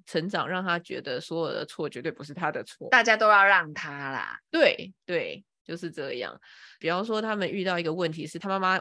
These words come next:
Speaker 1: 往生了，然后他爸爸呢，就是要请保姆来照顾他这样子。后来他就跟这个保姆就是有点像谈恋爱这样子，然后大家都想说要劝退他，因为那个保姆看起来就想要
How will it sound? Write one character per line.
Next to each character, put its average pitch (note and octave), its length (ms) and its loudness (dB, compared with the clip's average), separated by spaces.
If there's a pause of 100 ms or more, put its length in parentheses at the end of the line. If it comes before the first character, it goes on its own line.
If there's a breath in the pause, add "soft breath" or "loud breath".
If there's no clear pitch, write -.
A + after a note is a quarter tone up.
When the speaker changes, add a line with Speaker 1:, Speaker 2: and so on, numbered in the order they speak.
Speaker 1:
往 D3 180 0
生 D#3+ 280 -2
了， B2 160 -4
然 E3+ 160 2
后 F#3 260 0 (260 loud breath)
他 C4 120 0
爸 A#3+ 200 8
爸 D#3 220 6
呢， D#3 220 -2
就 F#3 120 -4
是 F3+ 380 0 (300 loud breath)
要 G3 240 4
请 D#3+ 260 -8
保 - 180 -2
姆 D#3 220 -6 (200)
来 D#3 200 0
照 E3 180 2
顾 D#3+ 220 -6
他 A#2+ 460 -10
这 - 80 -4
样 D3+ 120 -4
子。 - 240 -16 (380 soft breath)
后 A#3 140 -2
来 F3 160 2
他 E3+ 100 -4
就 E3+ 140 -4
跟 D#3+ 180 -4
这 E3 80 -10
个 E3 80 -6
保 C#3+ 220 -4
姆 D3+ 220 -10
就 G#3 120 -6
是 A3 120 -2
有 D#3+ 100 4
点 D#3+ 160 -4
像 D#3+ 160 -6
谈 - 240 -8
恋 E3 180 0
爱 D#3 220 -2
这 - 80 -8
样 - 160 -8
子， - 200 -16 (420 loud breath)
然 F3 120 0
后 A3 120 2
大 A3+ 200 2
家 F#3 200 4
都 F#3 260 -2
想 - 260 -8
说 E3 160 -2
要 E3+ 140 2
劝 E3 260 -2
退 D3+ 200 -2
他， D#3+ 120 -2
因 E3+ 60 -4
为 F#3 80 -4
那 F#3 80 -2
个 E3+ 60 -2
保 D#3 200 -2
姆 D#3 100 -6
看 D#3+ 200 -6
起 D3+ 100 -10
来 - 60 -10
就 E3+ 140 -8
想 - 220 -6
要 D3+ 360 -2